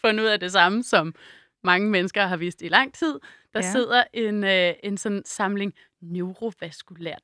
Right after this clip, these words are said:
Speaker 1: væv, hedder det sådan, et par centimeter oppe
Speaker 2: Mhm.
Speaker 1: på vaginas forvæg.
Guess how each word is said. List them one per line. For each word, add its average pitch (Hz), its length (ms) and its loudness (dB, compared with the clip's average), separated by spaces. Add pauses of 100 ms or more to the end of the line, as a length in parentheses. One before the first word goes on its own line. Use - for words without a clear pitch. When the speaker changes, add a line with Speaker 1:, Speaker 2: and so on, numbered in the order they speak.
(160)
Speaker 1:
væv, 165 360 -8
hedder 165 240 -8
det 160 140 -12
sådan, 170 220 -10
et 185 140 -12
par - 120 -12
centimeter 190 680 -8
oppe 277 280 -2 (220)
Speaker 2:
Mhm. 220 320 0
Speaker 1:
på 277 220 0 (100)
vaginas 233 540 -8 (220)
forvæg. 151 580 -10